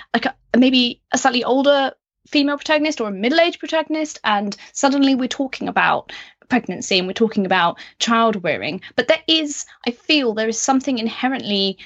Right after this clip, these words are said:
um, <sighs> less sexy about it. Um, in, in, not, I don't personally feel that, but it, it is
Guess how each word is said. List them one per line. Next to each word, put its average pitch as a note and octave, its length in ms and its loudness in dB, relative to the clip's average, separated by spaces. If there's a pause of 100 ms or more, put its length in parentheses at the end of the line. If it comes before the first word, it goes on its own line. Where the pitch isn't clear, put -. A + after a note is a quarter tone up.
(200)
um, G#3 380 2 (540)
<sighs> - 440 -10
less D4+ 240 4
sexy - 720 -2 (280)
about F3+ 300 -4
it. D#3 180 -6 (440)
Um, F3 280 -8
in, G3+ 200 0
in, G3 460 -4 (420)
not, D#4+ 340 4
I B3+ 160 2
don't D#4 220 -4 (100)
personally C#4+ 420 -2
feel F#3 220 -8
that, A3+ 160 -6
but C#4 100 -2
it, C#4 140 -6
it C#4+ 160 -2
is D4 260 -2